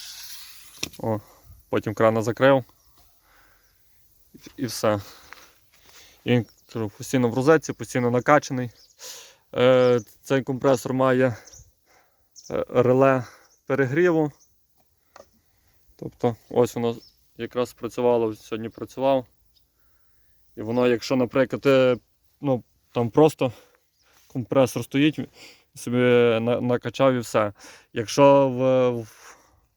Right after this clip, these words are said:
в проц-, в процесі на-, накачування ресівера ще щось робити, ну, він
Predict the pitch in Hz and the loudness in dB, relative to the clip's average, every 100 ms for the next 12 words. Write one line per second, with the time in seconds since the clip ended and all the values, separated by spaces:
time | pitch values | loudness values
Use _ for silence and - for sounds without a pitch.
0 | _ _ _ 127 - 135 131 110 - 120 | _ _ _ -8 -2 0 0 0 -6 0
1 | 143 131 131 127 127 123 123 120 120 131 | 2 2 0 2 2 0 -2 -2 -2 -2
2 | 123 127 123 123 - 147 131 120 113 - | -2 -2 -2 -2 0 2 4 2 0 -6
3 | - _ _ - 123 - 120 135 143 160 | -20 _ _ -12 -8 -8 -4 -2 2 2
4 | 120 113 - 349 151 | 0 -4 -4 -4 -6